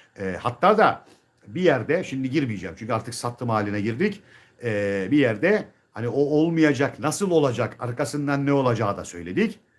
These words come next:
Hatta da dedik ki eğer bu o minvalde olursa bir Türkiye ittifakı girer. E, Sayın Cumhurbaşkanı da o seçime girmez. E, yukarı doğru çıkar. E, e, İslam İşbirliği ve Türk Devletler Birliği'nin organizasyonunu yönetir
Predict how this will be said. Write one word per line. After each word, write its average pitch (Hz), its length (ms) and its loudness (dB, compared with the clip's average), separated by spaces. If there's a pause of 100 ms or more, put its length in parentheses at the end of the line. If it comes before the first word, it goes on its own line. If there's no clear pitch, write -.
(300)
Hatta 170 460 2
da 123 100 -2
dedik 156 280 -4
ki 156 240 -2 (300)
eğer 156 340 2
bu 156 200 0
o 220 140 8
minvalde 113 520 -2
olursa 131 600 -2 (280)
bir 147 220 0
Türkiye 185 480 0
ittifakı 120 640 -4
girer. 170 440 4 (300)
E, 117 260 -4
Sayın 196 340 0
Cumhurbaşkanı 139 600 -2
da 123 40 -4
o 135 100 -2
seçime 117 340 -6
girmez. 175 460 2 (340)
E, 117 280 -4
yukarı 196 300 2
doğru 131 200 2
çıkar. - 340 -10 (420)
E, 113 60 -8 (320)
e, 117 160 -2
İslam 190 300 2
İşbirliği 160 440 -2
ve 165 140 4
Türk 190 220 -4
Devletler 156 480 0
Birliği'nin 143 340 0
organizasyonunu 143 880 -2
yönetir 117 480 -2